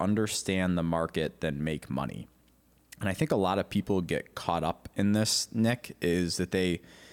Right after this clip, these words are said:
they try to understand why things are happening and things don't make sense. So they're confused and they don't know what to do,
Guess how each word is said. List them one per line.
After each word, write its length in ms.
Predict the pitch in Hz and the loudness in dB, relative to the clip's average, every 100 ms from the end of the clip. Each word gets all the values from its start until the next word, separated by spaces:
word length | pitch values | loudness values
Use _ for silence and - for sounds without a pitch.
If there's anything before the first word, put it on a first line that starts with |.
| - - - | -20 -20 -4
they 140 | 202 | -2
try 420 | 185 - 208 98 117 | 0 -2 0 0 0
to 120 | 120 - | 0 0
understand 920 | 92 92 85 - - 85 85 85 78 | 2 2 0 -2 -2 -2 -2 -2 -2
why 340 | 76 76 82 | 0 0 0
things 420 | 82 92 87 85 | -2 -2 0 0
are 120 | 78 | -2
happening 600 | 69 71 - 98 107 120 123 - - - - | -2 -4 -2 0 2 2 0 -10 -20 -20 -8
and 560 | - 95 90 87 85 80 - | -4 -2 0 0 0 -2 -6
things 400 | - 110 104 101 | -6 0 0 0
don't 280 | - 101 - | 0 -2 0
make 260 | 90 87 - | -2 -2 -2
sense. 560 | - 87 143 - - - | -2 0 0 0 -2 -2
So 260 | - 98 | -2 0
they're 220 | 90 87 | 2 2
confused 1000 | 85 - 85 - - 87 98 131 143 - - | 0 -2 -2 -2 -2 2 4 4 0 -4 -4
and 240 | 92 87 | 0 2
they 120 | 85 82 | 2 2
don't 260 | 90 87 | 0 0
know 160 | 90 87 | 0 0
what 280 | 82 82 - | 0 -2 -2
to 120 | 80 | -4
do, 400 | 67 78 95 160 | -2 0 2 0